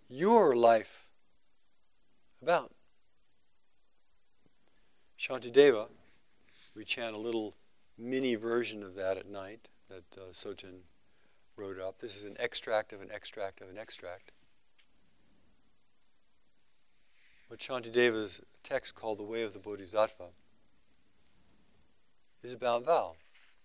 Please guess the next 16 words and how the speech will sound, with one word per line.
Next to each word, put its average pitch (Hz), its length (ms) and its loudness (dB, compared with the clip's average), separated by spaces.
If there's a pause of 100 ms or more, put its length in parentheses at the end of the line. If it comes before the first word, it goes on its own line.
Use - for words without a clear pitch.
(3250)
Here's 123 160 -8
how 113 100 -6
he 104 80 -6
starts - 480 -6 (1000)
an 104 120 -14
early 104 260 0
part 90 260 -10
of 80 80 -18
it. - 120 -20 (2000)
"This 139 240 4
leisure 143 500 4
and 120 160 -8
endowment," 104 680 4 (400)
that 98 160 -14
is 92 260 -12 (140)
our 107 440 4